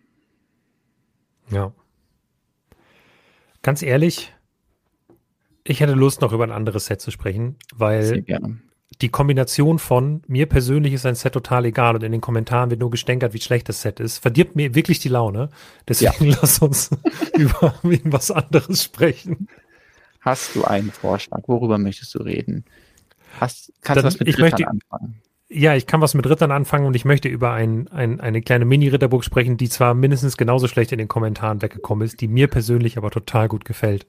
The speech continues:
Speaker 1: und deswegen, äh, kann ich da dann besser mit umgehen. Ähm,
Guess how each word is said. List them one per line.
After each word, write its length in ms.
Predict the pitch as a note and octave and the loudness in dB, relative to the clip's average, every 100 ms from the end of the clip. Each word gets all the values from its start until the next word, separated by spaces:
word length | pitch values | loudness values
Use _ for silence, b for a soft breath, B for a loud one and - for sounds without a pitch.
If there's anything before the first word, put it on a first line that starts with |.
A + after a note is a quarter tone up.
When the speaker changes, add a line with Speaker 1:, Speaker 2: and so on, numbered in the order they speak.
| _ | _
Speaker 1:
und 160 | C3 | -6
deswegen, 520 | A2+ G#2 - G2+ G2 G2+ B B B _ | -4 -4 -8 -8 -8 -12 B B B _
äh, 200 | A2 G2 | -4 -4
kann 180 | F#2+ G#2 | -4 -4
ich 100 | G#2 | -2
da 100 | G#2+ | -4
dann 140 | G2 | -4
besser 200 | F#2+ G2 | -4 -4
mit 160 | G2 G2 | -4 -6
umgehen. 380 | G#2+ G2 F#2+ F#2+ B B B B _ _ | -6 -6 -6 -8 B B B B _ _
Ähm, 460 | A2 G2+ G2+ G2 | 0 2 -2 -6